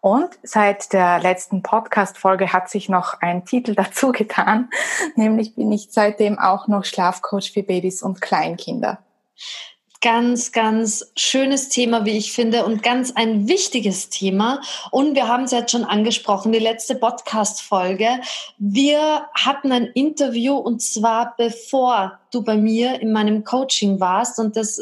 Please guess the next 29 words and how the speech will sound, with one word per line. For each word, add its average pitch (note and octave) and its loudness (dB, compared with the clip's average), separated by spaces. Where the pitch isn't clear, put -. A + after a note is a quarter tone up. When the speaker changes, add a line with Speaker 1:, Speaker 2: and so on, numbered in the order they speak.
Speaker 2:
war G#3 0
für - -6
mich A#3 -2
was A3+ -4
ganz B3 0
Schönes C#4 0
und A3+ 2
auch A3+ 0
Wertvolles, C4 0
dich C4+ -4
dafür B3 -4
gewinnen C#4+ 0
zu A#3 -4
können. G#3+ 2
Denn A3 2
du G#3+ 0
hast - -4
sehr, B3+ 2
sehr C4+ -2
ehrliche B3 0
Worte, C4 0
ähm, A#3 2
gesprochen, B3 0
hast A#3+ -2
erzählt, B3 -2
wie A#3 -2
geht's B3 -6
dir, C#4+ 0
was, A#3 -4